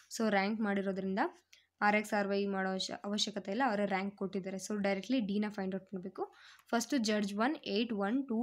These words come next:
ಟೆನ್, ತ್ರೀ, ಸೆವೆನ್, ಫೈವ್, ನೈನ್, ಫೋರ್, ಸಿಕ್ಸ್, ಜಡ್ಜ್ ಟೂ as it is, judge three. Using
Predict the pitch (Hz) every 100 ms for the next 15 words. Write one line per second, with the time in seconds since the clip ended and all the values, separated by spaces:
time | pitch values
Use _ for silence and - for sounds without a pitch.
0 | 247 202 196 285 - 202 233 285 - 196
1 | 202 285 - 202 196 240 208 202 196 202
2 | 196 320 - - - - 208 214 208 196
3 | - 320 - 208 202 196 320 269 220 208
4 | 190 196 - - _ _ - - 240 269
5 | 254 285